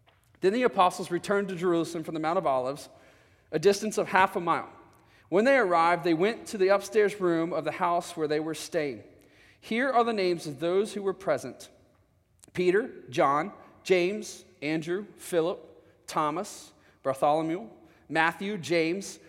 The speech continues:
son of Alphaeus, Simon the Zealot, and Judas, son of James." You know they had to put that one in there, right?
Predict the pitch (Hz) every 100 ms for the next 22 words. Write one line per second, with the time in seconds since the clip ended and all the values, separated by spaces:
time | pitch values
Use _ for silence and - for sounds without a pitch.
0 | - - 180 170 156 147 156 156 - -
1 | - - - 160 170 196 165 147 147 170
2 | - - - - - _ _ - 156 139
3 | 180 131 131 - - - - 147 135 135
4 | 139 - _ _ - 117 - 123 107 -
5 | - - _ _ _ _ _ _ 139 160
6 | 135 139 127 143 123 127 117 113 107 104
7 | 117 135